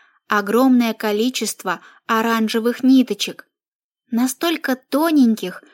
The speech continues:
что паутина и та покажется толстой. Эти ниточки были заметны исключительно благодаря рыжеватому сиянию. В месте скопления образцов темных частиц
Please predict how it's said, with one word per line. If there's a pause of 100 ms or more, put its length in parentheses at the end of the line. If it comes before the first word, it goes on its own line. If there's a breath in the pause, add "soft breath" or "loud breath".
(120)
что
паутина (300)
и
та
покажется
толстой. (1200)
Эти
ниточки
были
заметны (240 soft breath)
исключительно
благодаря (260 soft breath)
рыжеватому
сиянию. (1080)
В
месте
скопления
образцов
темных
частиц